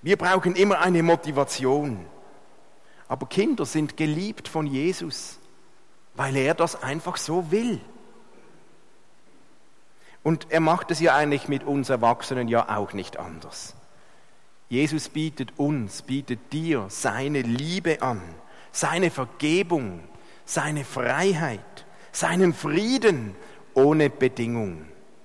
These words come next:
Wir können und müssen sie uns nicht verdienen.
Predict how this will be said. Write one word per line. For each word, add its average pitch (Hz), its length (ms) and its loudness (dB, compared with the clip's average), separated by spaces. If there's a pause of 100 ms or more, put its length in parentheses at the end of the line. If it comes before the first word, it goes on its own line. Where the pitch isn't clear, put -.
(800)
Wir 165 200 6
können 214 500 4
und 143 280 0
müssen 170 440 0
sie 151 160 -2
uns 143 240 0
nicht 135 720 -2 (260)
verdienen. 143 680 -4